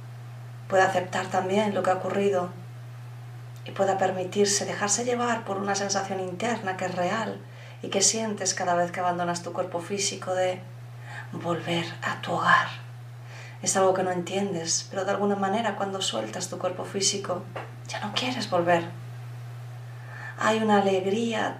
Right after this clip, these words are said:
tremenda que surge de tu interior, que te invade. Dejas de sentir dolor, dejas de sentir la materia densa. Y toda esa energía que estaba contigo,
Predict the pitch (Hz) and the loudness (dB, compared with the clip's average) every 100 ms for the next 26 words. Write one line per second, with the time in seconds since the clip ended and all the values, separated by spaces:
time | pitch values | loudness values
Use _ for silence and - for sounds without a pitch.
0 | - 202 202 202 233 240 208 180 180 175 | 0 2 4 2 2 0 -2 2 2 2
1 | 190 180 - 214 214 202 - 180 170 170 | 0 -2 0 -2 -4 -4 -2 0 0 -2
2 | - - - - - - - 180 175 185 | -10 -14 -16 -14 -14 -14 0 2 2 2
3 | 175 170 165 175 196 202 196 - 175 175 | 0 2 2 6 6 6 2 0 0 2
4 | 170 190 233 190 175 175 - - - - | 2 4 2 2 -2 -4 -8 -14 -14 -14
5 | - - - 180 180 175 175 175 170 165 | -14 -14 -4 0 2 2 2 2 2 2
6 | 165 175 202 208 - - - - - - | 4 4 2 0 -6 -12 -14 -14 -10 -2
7 | 190 190 190 190 185 208 220 202 190 185 | 2 4 4 2 2 2 2 4 4 2
8 | 185 180 202 208 202 185 - - - - | 4 4 4 4 2 0 -4 -10 -14 -16
9 | - - - - - - - - - - | -16 -16 -16 -16 -16 -16 -16 -16 -14 -14
10 | - - - - 208 220 240 233 208 202 | -14 -6 -4 -2 2 4 4 4 4 2
11 | - 262 247 202 196 190 - - 113 98 | 0 -2 0 0 2 0 0 2 4 4
12 | 95 - - - - - - - - - | 2 -2 -10 -16 -16 -16 -16 -16 -12 -2
13 | 190 - 220 214 185 180 185 | -2 0 0 2 4 4 2